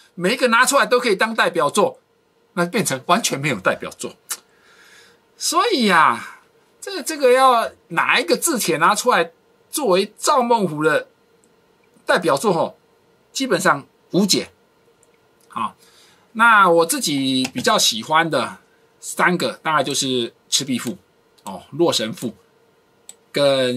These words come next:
《闲居赋》。那你说，“老师啊，如果你自己要选，你比较会倾向选谁呀？”哦，啊，我自己的私心，我比较选《赤壁赋》。这个理由其实也很简单哈。这三个作品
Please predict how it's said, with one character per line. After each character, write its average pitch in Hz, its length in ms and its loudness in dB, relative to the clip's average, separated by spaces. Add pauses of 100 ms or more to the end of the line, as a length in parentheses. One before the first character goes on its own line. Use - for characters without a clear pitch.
(140)
《闲 - 480 -4
居 113 160 -4
赋》。 104 180 -10 (1040)
那 320 140 2
你 196 120 2
说 269 320 4
，“老 - 140 0
师 - 120 2
啊， 269 140 2
如 302 160 -6
果 220 140 2
你 180 160 2
自 220 160 -2
己 139 200 -6
要 180 180 4
选， 120 260 -2
你 110 260 -10
比 117 100 -8
较 151 160 0
会 147 80 -6
倾 101 260 -4
向 127 220 -6
选 90 280 -8
谁 85 320 0
呀？” 87 180 -10 (460)
哦， - 160 -20 (400)
啊， 226 80 2
我 196 180 4
自 214 140 -4
己 127 320 -4
的 127 140 2
私 165 260 0
心， 151 220 -4
我 143 100 -6
比 107 120 -10
较 127 120 0
选 - 320 -6
《赤 - 200 -2
壁 92 200 -10
赋》。 - 160 -16 (680)
这 254 100 -6
个 220 80 -2
理 127 140 -4
由 123 140 2
其 139 200 -2
实 120 140 -4
也 95 80 -8
很 101 180 -10
简 - 260 -14
单 87 220 -10
哈。 - 220 -20 (1800)
这 - 180 4
三 269 300 4
个 214 120 2
作 190 220 4
品 98 260 -6